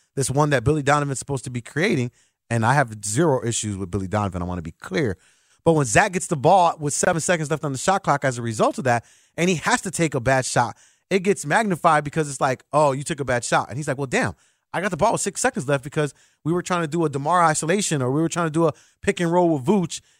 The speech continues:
and I'm sitting here in the corner, and I finally get the ball as a result of rotation, and now I gotta take this bad shot." So I think those, those things ki-, are kinda there too. But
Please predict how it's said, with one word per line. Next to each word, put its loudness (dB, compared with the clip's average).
and 0
I'm 2
sitting -2
here -2
in -2
the -4
corner, 0
and -2
I 0
finally 2
get -4
the -6
ball 4
as -2
a -8
result -4
of -10
rotation, -4
and -2
now 4
I 4
gotta 0
take -2
this -12
bad -2
shot." -2
So 0
I 2
think -2
those, 2
those 2
things -4
ki-, -4
are -2
kinda 0
there 0
too. -4
But 0